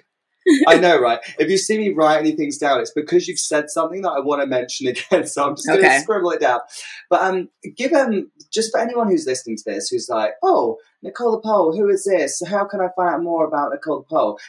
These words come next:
Speaker 1: Tell us a little bit of, like, a brief sort of, like, down low on who Nicole the Pole is, what you do,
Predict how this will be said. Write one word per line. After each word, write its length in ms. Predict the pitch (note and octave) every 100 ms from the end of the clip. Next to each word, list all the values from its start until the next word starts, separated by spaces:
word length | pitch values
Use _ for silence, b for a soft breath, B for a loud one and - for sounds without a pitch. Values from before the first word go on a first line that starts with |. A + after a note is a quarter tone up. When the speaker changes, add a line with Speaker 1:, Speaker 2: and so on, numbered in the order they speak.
| B
Speaker 1:
Tell 280 | - A#3 A#3+
us 140 | A#3
a 60 | F#3+
little 240 | D#3+ E3
bit 180 | E3 D3+
of, 100 | C#3
like, 200 | C3+ -
a 40 | -
brief 460 | - C#3+ C#3 C3+
sort 240 | - - -
of, 40 |
like, 200 | - -
down 400 | D3 C#3+ C#3 B2
low 320 | A2+ G#2 G#2
on 80 | G#2
who 180 | C#3+ C3+
Nicole 360 | B2 - A2
the 80 | A2
Pole 260 | - G#2+ G#2+
is, 300 | G2+ G2 -
what 220 | D3 D3+ A#2+
you 80 |
do, 440 | G#2+ A2 G2+ F#2